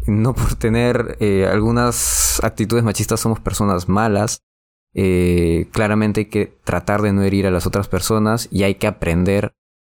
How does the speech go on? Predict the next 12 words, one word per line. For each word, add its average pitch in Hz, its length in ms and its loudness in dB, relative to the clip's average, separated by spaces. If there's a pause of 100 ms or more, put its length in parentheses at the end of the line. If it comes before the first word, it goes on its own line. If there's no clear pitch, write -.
(180)
a, 82 400 0 (100)
a - 40 -2
quitar 113 400 -2
e-, 107 160 0
esos 110 260 0
aspectos 101 420 -4
negativos 98 440 0
que 98 80 -2
tenemos, 95 360 0
esos 92 140 -2
comentarios 98 460 0
negativos, 95 540 0